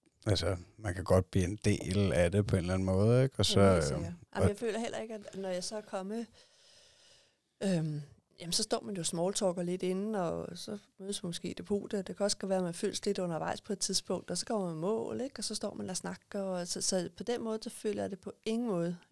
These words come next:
Speaker 2: ens-, ensomt.
Speaker 1: Mm.
Speaker 2: Altså, det, det havde jeg måske nok troet i starten. Øhm,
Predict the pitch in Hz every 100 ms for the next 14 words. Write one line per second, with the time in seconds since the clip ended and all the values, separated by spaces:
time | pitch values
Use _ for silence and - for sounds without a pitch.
0 | - 170 165 - - 180 180 160 - -
1 | 208 180 196 175 220 214 196 196 214 214
2 | 175 - 180 175 - 196 196 - 170 -
3 | 190 - _ _ _ _ _ _ _ 202
4 | 185 175 175 170